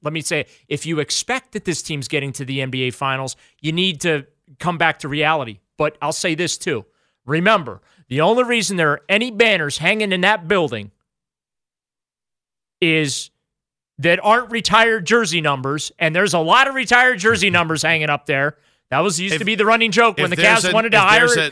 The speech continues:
Speaker 2: if there's a Nate Thurmond joke in there, I will not allow it.
Speaker 1: No.
Speaker 2: This is not the morning show.
Speaker 1: No, I, it, th-, I used to make the joke,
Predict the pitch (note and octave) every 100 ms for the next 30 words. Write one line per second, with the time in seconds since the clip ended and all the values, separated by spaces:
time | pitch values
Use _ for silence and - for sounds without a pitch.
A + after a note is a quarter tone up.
0 | - C#3 B2 D3+ D3 D3 D3+ E3+ - D#3+
1 | D#3+ D#3+ D#3+ C3+ D#3 D#3+ D#3+ D#3+ E3 E3
2 | C#3 C#3 B2+ C3+ C#3 C#3 C#3 A#2+ G2 C3+
3 | F3+ F3 D3 E3+ E3+ E3 D#3 C#3 - G2
4 | - E3+ E3 B2+ - - D#3+ D#3+ - -
5 | - _ _ - F3 E3 - _ - C3
6 | D#3 _ _ _ D#3+ F3 F3 F#3+ G3 G3+
7 | A3 G#3 G3+ F3